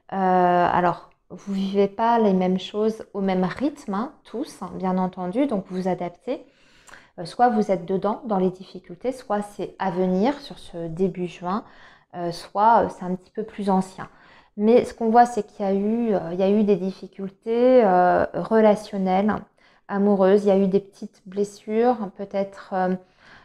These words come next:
euh, des choses qui ne vous ont pas convenu, puisque vous avez le non à côté, ou un projet qui n'a pas pu se faire avec une personne ou dans votre vie amoureuse.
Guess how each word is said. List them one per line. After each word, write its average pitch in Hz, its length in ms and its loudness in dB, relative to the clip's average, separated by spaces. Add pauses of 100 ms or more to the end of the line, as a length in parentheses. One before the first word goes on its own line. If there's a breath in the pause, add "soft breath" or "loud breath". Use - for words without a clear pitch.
(180)
euh, 180 800 -4 (260)
des 202 140 -2
choses 254 240 -4
qui 233 120 -6
ne 214 120 2
vous 202 240 -2
ont 208 80 0
pas 254 240 0
convenu, 214 640 0
puisque - 320 -14
vous 190 240 -6
avez 202 200 2
le 202 120 4
non 220 240 4
à 202 80 4
côté, 208 340 -4
ou 220 140 2 (140)
un 254 120 -4
projet 240 440 0
qui 220 140 -10
n'a 202 120 -2
pas 220 160 0
pu - 160 -10
se - 180 -12
faire 208 640 -4 (400 loud breath)
avec 226 380 -2
une 202 140 -4
personne 220 580 -2
ou 220 80 -2
dans 208 160 2
votre 196 320 0
vie 208 320 -4 (160)
amoureuse. 196 640 -2